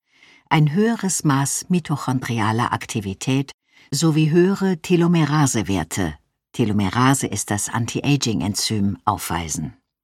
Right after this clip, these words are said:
Die Mitochondrien sind auch als Kraftwerke der Zelle bekannt.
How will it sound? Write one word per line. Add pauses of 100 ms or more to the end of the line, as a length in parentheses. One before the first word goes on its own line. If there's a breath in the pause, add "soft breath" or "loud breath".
(1160)
Die
Mitochondrien
sind
auch
als
Kraftwerke
der
Zelle
bekannt.